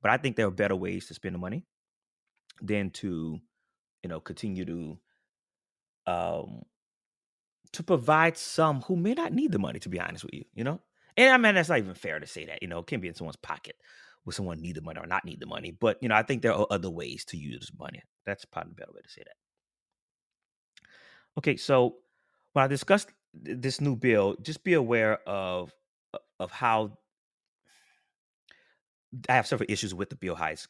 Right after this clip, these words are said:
currently constructed, right? So this new proposal for E V tax credits, um, will increase, actually, the incentive that we currently have, which is seventy-five hundred dollars.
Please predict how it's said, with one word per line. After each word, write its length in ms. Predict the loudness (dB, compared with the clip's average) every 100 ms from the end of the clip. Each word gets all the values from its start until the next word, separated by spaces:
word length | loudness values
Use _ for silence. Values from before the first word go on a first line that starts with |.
| -14
currently 400 | -12 -10 -12 -14 _
constructed, 440 | -16 -12 -12 -14 -6
right? 220 | -4 -4 -6 _ _
So 120 | 2
this 140 | 4 4
new 120 | 2 0
proposal 800 | -8 -2 0 0 0 -2 -2 -6 _ _ _
for 260 | -2 0 0
E 280 | -2 -4 -2
V 220 | -2 -6
tax 320 | -2 -4 -4
credits, 600 | -6 -4 -4 -6 -12 -20 _ _ _ _ _ _ _ _ _ _ -4
um, 360 | -2 -2 -4 -2
will 180 | 0 0
increase, 640 | 0 0 -2 -2 -2 -4 -4
actually, 480 | -4 -4 -4 -4 -4
the 200 | -6 -6
incentive 840 | -6 -4 -4 -4 -6 -8 -10 -20 _ _ _ _ _
that 120 | -4
we 100 | -4
currently 340 | -4 -4 -4 -6
have, 420 | 0 0 0 -4 _ _ _ _ _ _ _ -10
which 160 | -6
is 80 | -4
seventy-five 640 | 0 0 2 0 2 2
hundred 220 | 0 -4 2
dollars. 500 | 2 2 -2 -8